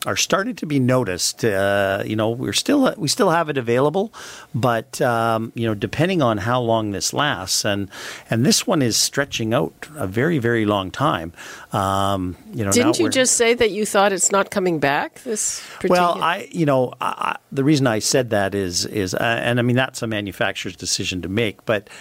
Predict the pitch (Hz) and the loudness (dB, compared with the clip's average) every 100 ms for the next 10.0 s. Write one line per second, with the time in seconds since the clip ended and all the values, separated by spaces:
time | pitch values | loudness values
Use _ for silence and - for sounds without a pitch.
0 | - - 113 107 98 - _ - 175 156 | -20 -6 0 0 -2 -12 _ -2 -2 0
1 | 139 123 104 101 101 120 107 - - 101 | 0 2 2 -2 -2 0 0 0 -4 -4
2 | 98 104 - 110 90 92 104 - 90 - | -4 -6 -2 0 0 -2 -4 -4 -2 0
3 | - 92 101 - - - 156 147 - 110 | 0 -2 -4 -2 0 2 2 0 0 2
4 | 92 92 - - - - - 123 135 123 | 2 -2 -10 -20 -16 -16 -6 -2 0 2
5 | 104 87 85 90 82 82 87 78 76 82 | 2 0 0 0 -2 -2 -4 -4 -4 -4
6 | - 104 107 120 127 113 - - - - | -2 0 2 0 -2 -6 -12 -20 -20 -20
7 | _ - 101 90 90 87 92 98 87 87 | _ -6 -2 0 0 -2 -4 -4 -4 -4
8 | 85 80 95 - - - - - - 95 | -8 -12 -16 -18 -20 -20 -20 -10 -2 -2
9 | 98 - - - - - - - 120 - | -2 -14 -20 -20 -20 -20 -16 -8 -8 -8